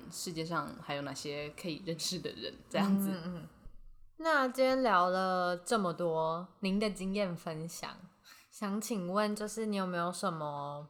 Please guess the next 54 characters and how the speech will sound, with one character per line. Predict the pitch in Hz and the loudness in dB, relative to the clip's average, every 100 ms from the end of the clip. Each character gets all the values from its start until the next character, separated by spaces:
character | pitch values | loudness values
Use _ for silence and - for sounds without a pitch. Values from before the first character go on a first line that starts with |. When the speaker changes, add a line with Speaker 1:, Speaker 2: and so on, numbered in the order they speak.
| _ | _
Speaker 2:
建 | - 254 220 180 | -2 2 2 2
议 | 190 208 | -2 0
啊， | 175 160 170 | 2 2 2
或 | 185 196 | 2 2
者 | 185 | 0
是 | 180 - 196 190 180 175 165 - - - - | -4 -6 -4 -4 -4 -4 -6 -12 -20 -20 -10
一 | 214 | -6
些 | 202 208 190 196 | 0 0 0 -2
自 | - | -2
己 | 226 | -2
的 | 175 | -2
体 | 165 - - 156 156 | -6 -8 -12 -10 -8
悟， | 202 180 165 - | -6 -8 -12 -18
想 | - 175 | -6 -4
要 | 190 | -4
分 | 214 214 | -6 -6
享 | 196 170 165 | -6 -6 -8
给 | 165 170 156 156 165 - | -6 -6 -6 -12 -16 -10
各 | 196 190 | -4 0
位 | 185 175 165 156 165 - - | 0 -2 -4 -8 -14 -20 -10
善 | - 208 | -4 -2
男 | 160 156 | -4 -4
信 | 190 202 | 2 2
女 | 202 | 4
们？ | 208 - 190 | 4 2 -2
Speaker 1:
<laughs> | - 523 | -2 2
我 | 220 | 4
也 | 196 | 4
没 | 175 | 2
有 | 180 | -2
成 | 185 160 | -2 -2
功 | 185 190 | -2 2
过 | 196 | 2
善 | 196 - 202 | 2 0 -2
男 | 180 165 | -2 -6
信 | 175 - | -4 2
女。 | |
Speaker 2:
啊， | |
对， | 302 294 | 6 6
他 | 269 | 6
是 | 302 302 | 2 0
一 | 262 - | -4 -6
个， | - 214 196 190 220 - - - - _ - | -4 0 0 -2 -4 -8 -16 -20 -20 _ -10
你 | 214 214 202 190 | -6 -4 -4 -6
是 | 196 | -8
不 | 254 | -8
是 | 254 | -6
还 | 220 180 | -4 -6
有 | |
一 | 147 | -6
次 | - - 175 | -12 -8 -8
的 | - | -10
机 | - - | -14 -16
会？ | - | -16